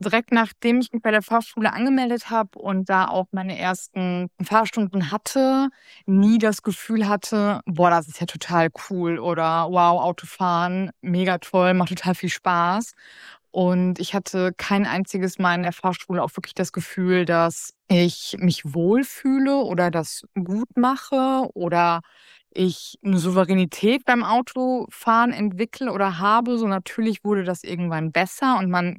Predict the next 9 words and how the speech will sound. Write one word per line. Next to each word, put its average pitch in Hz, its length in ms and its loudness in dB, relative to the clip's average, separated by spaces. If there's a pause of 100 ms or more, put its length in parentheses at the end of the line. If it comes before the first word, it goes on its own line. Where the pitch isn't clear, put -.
konnte 214 320 2
irgendwie 208 380 0
auch - 140 -8
fahren, 220 480 -4 (380)
aber 196 360 2
es - 160 -8
war 190 100 0
nie 202 280 2
dieses, 180 720 -4